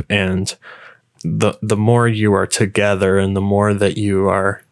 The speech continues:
working together and praying together, that is going to create kind of a network of people that you have that are, have those shared experiences that we've talked about,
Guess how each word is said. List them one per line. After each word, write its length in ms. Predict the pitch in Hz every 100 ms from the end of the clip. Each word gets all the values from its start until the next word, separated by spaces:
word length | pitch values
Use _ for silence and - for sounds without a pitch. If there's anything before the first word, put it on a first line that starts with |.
| _
working 480 | 117 120 117 - 101
together 560 | 92 98 98 95 95 92
and 140 | 95
praying 460 | - - 107 104 98
together, 580 | - 95 95 87 90 - - - _ -
that 360 | 107 113 113 104
is 160 | 98
going 400 | 92 101 98 98
to 520 | - - 98 95 98 107 _ _ _ _ _ _
create 560 | - 117 101 98 95 - _ -
kind 200 | 104 98
of 120 | 98
a 240 | 98 92 - - -
network 600 | 107 107 - 101 - -
of 400 | 95 95 - - _ _ _ _
people 600 | - 131 - 95 95 -
that 220 | - 101 101
you 160 | 101
have 560 | - 117 107 95 95 - _ _ _ 123
that 360 | 110 98 - -
are, 520 | 101 101 92 104 - _ _ _ _ _ _ _
have 300 | - 131 120
those 180 | 110 107
shared 340 | - 110 104 95
experiences 800 | - - 135 120 101 - 98
that 120 | 98 78
we've 200 | 101 -
talked 300 | 101 95 98
about, 440 | 95 92 95